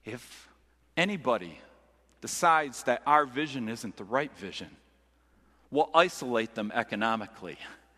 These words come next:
We'll make it difficult for them to do trade and business. A-, actually, a lot of the letters in the New Testament are written to communities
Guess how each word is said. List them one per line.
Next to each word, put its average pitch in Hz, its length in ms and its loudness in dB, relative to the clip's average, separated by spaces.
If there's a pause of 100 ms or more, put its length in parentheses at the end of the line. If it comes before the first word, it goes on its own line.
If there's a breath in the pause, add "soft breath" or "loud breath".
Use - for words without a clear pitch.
(880 loud breath)
We'll 170 460 0
make 175 260 0
it 127 240 -4
difficult 147 560 4
for 135 160 0
them 131 240 2
to 123 80 -4
do 123 160 -2
trade 135 640 0
and 104 260 -6
business. 107 680 -4 (500 loud breath)
A-, - 40 -8
actually, 147 600 0
a 131 60 2
lot 139 300 4
of 120 140 -12
the 123 100 4
letters 139 420 4
in 117 120 0
the 117 100 -2
New 135 220 -2
Testament 127 600 0
are 107 80 0
written 135 360 -2
to 127 120 -8
communities 123 840 -4